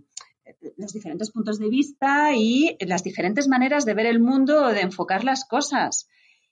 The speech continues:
Y bueno, eso yo creo que es el gran reto, ¿no? Que nos lo creamos y que las empresas líderes,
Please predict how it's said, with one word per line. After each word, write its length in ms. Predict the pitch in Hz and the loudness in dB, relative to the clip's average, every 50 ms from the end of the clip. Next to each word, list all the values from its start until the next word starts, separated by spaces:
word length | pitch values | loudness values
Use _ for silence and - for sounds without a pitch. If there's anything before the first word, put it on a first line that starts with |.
| _ _ _ | _ _ _
Y 80 | - 208 | -2 0
bueno, 380 | 208 240 247 226 226 240 233 - | 2 4 4 4 4 2 2 0
eso 300 | - 233 - - 285 294 | -2 -2 0 0 2 2
yo 220 | 285 269 262 - | 2 2 2 0
creo 380 | - 226 220 226 240 254 262 262 | 0 0 2 2 2 2 0 0
que 440 | - 208 190 180 180 185 185 190 208 | -2 -2 0 0 2 2 2 2 2
es 360 | 214 226 - - - - - - | 2 2 2 2 0 0 -4 -6
el 160 | 180 175 165 | -6 -4 -2
gran 260 | 165 180 185 185 185 | 0 0 2 2 2
reto, 400 | 170 170 170 175 170 - - 156 | 2 0 0 0 0 0 0 0
¿no? 300 | 156 160 190 247 269 262 - | 2 2 2 2 0 -2 -4
Que 120 | - 180 | -4 -2
nos 260 | 165 165 160 156 - | -2 -2 -2 -4 -4
lo 160 | 170 160 160 160 | -4 -2 -2 -2
creamos 640 | - 160 165 165 202 240 262 320 381 427 427 - - - - - _ _ _ - | 0 0 0 2 2 4 4 4 4 2 0 -4 -6 -12 -20 -20 _ _ _ -14
y 80 | - - | -8 -4
que 100 | - 190 | -2 0
las 260 | 180 175 175 175 - | 0 0 -2 -2 -4
empresas 640 | 180 170 170 156 - 220 247 254 - - 226 220 - | -6 -6 -6 -6 -6 -8 -8 -8 -6 -6 -6 -6 -4
líderes, 800 | - 190 196 208 226 233 214 190 175 160 156 - - - - - | -4 -2 0 2 2 2 2 2 0 0 -2 -4 -6 -10 -12 -14